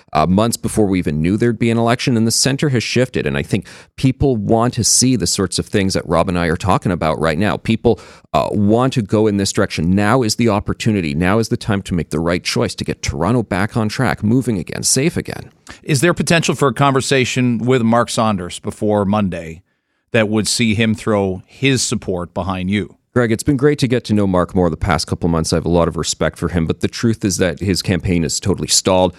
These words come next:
Speaker 1: If you look at his polling numbers today, they're exactly the same as they were in April, despite the fact he's gotten a lot of favorable media attention, a well-funded campaign, whereas my numbers,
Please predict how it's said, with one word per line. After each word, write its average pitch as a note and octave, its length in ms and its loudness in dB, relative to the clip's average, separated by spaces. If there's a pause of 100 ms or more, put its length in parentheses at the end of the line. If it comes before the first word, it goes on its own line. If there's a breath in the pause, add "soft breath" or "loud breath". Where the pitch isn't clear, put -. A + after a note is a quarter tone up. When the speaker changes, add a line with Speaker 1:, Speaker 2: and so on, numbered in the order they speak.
Speaker 1:
If - 140 -4
you F#2 80 2
look G2 120 0
at F#2+ 40 0
his E2 100 0
polling F#2+ 320 2
numbers E2+ 300 -2
today, F#2 320 0
they're C2 140 0
exactly F2+ 520 -2
the F2 80 2
same E2 300 0
as D#2 100 -2
they D#2 140 0
were D2+ 260 2 (240 loud breath)
in E2 220 -2
April, E2+ 440 0 (160 loud breath)
despite F2+ 380 -2
the - 80 -6
fact E2 300 -2
he's D#2+ 100 0
gotten C2 220 -4
a C#2 40 0
lot D#2 200 4
of - 80 -6
favorable D#2+ 400 0
media G2+ 300 2
attention, F2+ 520 -2 (220 loud breath)
a D2 120 0
well-funded D2+ 600 0
campaign, G2+ 560 0
whereas D#2 260 0
my E2 160 2
numbers, D#2+ 420 0